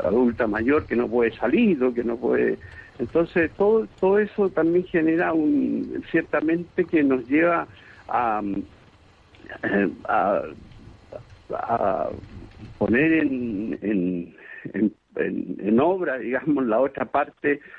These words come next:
¿no? Tan profunda y tan de lo, de lo del corazón, ¿no?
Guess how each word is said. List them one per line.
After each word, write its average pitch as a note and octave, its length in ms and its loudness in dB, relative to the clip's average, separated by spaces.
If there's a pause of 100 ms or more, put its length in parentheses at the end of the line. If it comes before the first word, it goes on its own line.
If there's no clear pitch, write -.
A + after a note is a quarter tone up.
(220)
¿no? C#3+ 580 2
Tan C#3 560 -2
profunda C#3+ 760 2
y B2 100 -2
tan C#3+ 380 -2
de C3 120 -2
lo, A2 840 -2 (420)
de A2+ 200 0
lo A2+ 180 4
del A#2+ 160 0
corazón, D#3+ 760 0 (120)
¿no? C3+ 400 -2